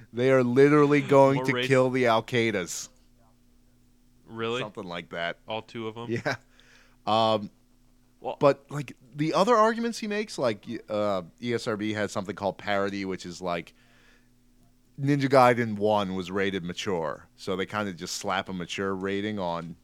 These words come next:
Speaker 1: Ninja Gaiden two. Um, in, when you say it like that, it sounds sort of dangerous, but in practice, it's like, what else is it gonna be?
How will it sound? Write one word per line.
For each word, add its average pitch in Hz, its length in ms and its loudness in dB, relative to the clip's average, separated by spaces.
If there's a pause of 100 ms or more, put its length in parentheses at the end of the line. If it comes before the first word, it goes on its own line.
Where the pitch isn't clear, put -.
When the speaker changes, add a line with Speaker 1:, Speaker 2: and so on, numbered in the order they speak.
(100)
Speaker 1:
Ninja 92 180 -8
Gaiden 92 320 -6
two. 110 360 -6 (960)
Um, 92 380 -4 (1400)
in, 123 340 0 (1500)
when 135 160 0
you 139 80 0
say 180 200 2
it 233 80 4
like 165 200 2
that, 160 240 4
it 170 100 -4
sounds 143 480 -2 (1080)
sort 135 260 -2
of 104 160 -4 (340)
dangerous, 156 720 -2 (160)
but 117 340 4 (440)
in 120 140 -8
practice, 170 540 -2
it's - 160 -14
like, 113 300 0 (220)
what 104 200 -2
else 127 260 0
is 110 120 -10
it - 80 -14
gonna 113 200 -6
be? 214 360 -8